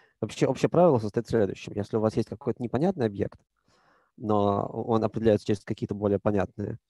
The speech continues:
а, и вы, так сказать, не уверены в том, что это корректна ли какая-то операция с этим непонятным объектом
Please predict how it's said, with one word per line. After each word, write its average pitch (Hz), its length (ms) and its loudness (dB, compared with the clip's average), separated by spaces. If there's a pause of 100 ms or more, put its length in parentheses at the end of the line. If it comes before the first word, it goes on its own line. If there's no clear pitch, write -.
(540)
а, 104 180 0
и - 160 -4
вы, 110 420 4
так 110 220 -16
сказать, - 220 -10
не 120 80 0
уверены 113 400 4
в - 80 -8
том, 104 140 -6
что - 200 -6
это - 80 -18
корректна 135 340 2
ли 117 60 2
какая-то - 320 0
операция 107 360 2
с 104 80 -10
этим - 200 -10
непонятным 98 420 -4
объектом 98 420 -6